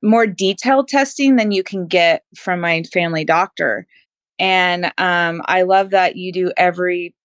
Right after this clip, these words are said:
kind of testing you can, like, for your minerals and all that. So I realized from the testing that my hormones were a mess. My, even my D H E A, like, all the,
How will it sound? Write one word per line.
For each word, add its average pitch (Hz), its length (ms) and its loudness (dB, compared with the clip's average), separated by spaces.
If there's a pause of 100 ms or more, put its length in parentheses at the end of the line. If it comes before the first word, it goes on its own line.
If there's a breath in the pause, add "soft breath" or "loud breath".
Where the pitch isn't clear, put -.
(480)
kind 196 240 -4
of 180 80 -4
testing 180 520 -2
you 165 140 -2
can, 202 720 0 (280 soft breath)
like, 165 260 -2 (260)
for - 100 -4
your 175 100 0
minerals 196 640 2
and 185 100 0
all 175 160 2
that. 180 300 2
So 170 400 0 (840)
I 202 120 -2
realized 202 560 0 (120)
from 220 300 -2
the 190 120 -4
testing 170 600 -4
that 160 220 -2 (640)
my 180 260 0
hormones 185 720 0
were 180 560 2 (360)
a 185 100 0
mess. 175 760 -2
My, 170 500 0 (100)
even 202 260 0
my 185 140 0
D 180 220 0
H 180 280 0
E 185 140 2
A, 202 360 2
like, 170 360 -4
all 175 240 -2
the, 170 320 -6